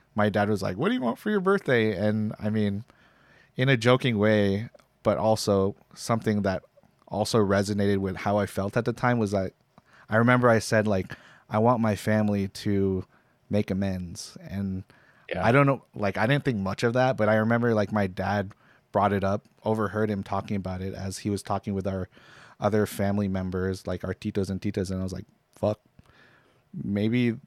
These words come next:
Speaker 1: that was kind of good that he mentioned that too, 'cause it was on everybody's mind at the time. And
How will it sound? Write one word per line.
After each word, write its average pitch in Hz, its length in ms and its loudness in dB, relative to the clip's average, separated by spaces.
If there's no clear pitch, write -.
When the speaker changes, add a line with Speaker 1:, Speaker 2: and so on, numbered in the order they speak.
Speaker 1:
that 104 200 -2
was 104 420 -2
kind 110 200 -2
of 101 100 -4
good 98 240 -2
that 82 160 -8
he 104 100 -6
mentioned 95 380 -6
that 90 200 -10
too, 95 220 -4
'cause 92 380 -8
it 113 100 -2
was 120 140 4
on 127 160 4
everybody's 123 580 0
mind 98 500 -6
at 120 80 -6
the 135 100 -4
time. 131 420 -4
And 98 400 -2